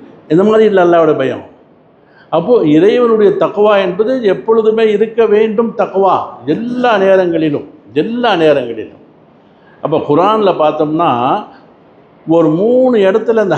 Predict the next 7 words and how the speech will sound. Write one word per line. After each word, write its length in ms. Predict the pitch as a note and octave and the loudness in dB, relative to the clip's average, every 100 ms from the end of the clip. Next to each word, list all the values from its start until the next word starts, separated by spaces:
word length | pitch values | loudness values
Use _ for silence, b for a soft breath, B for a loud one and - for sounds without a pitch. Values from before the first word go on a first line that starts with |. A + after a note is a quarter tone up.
| - | -4
ஹக்காங்கிற 540 | E3+ - A#3 A#3 G3 | -6 -2 0 2 2
வார்த்தையை 300 | F3+ F3 F3 | 4 2 0
சேர்த்து 320 | D#3 G3 F#3+ F3+ | -4 -4 -4 -8
சொல்லுவான் 400 | D#3+ D3 C#3 A#2+ | -8 -8 -8 -10
அல்லாஹ், 400 | A2 F#2+ - - | -12 -16 -16 -6
மூணு 360 | E3+ G#3+ F#3+ | 0 2 4
விஷயங்களுக்கு. 680 | F3+ G#3+ G#3+ F3+ D#3 B2 - | 2 2 2 2 0 -2 -12